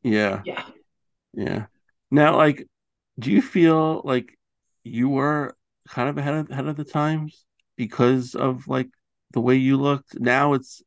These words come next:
Speaker 1: totally acceptable to have, like, Lizzo and, like, Adele and these amazing artists. You had an amazing voice. I'm sure you still do. But do you, do you feel like if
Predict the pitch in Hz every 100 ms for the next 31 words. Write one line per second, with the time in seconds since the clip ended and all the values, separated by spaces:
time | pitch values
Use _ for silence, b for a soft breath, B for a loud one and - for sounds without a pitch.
0 | _ 147 147 135 110 - 139 139 87 87
1 | 104 110 107 101 101 95 - b b b
2 | _ _ _ _ _ 117 113 101 104 107
3 | 107 107 - 95 95 92 87 85 98 110
4 | 101 104 104 101 107 107 101 101 - 110
5 | 110 107 - 123 135 135 117 113 107 101
6 | 104 104 - 101 123 107 - 95 101 123
7 | 110 98 B B B _ 123 120 - B
8 | B B _ - 127 139 - 139 143 147
9 | 147 135 127 113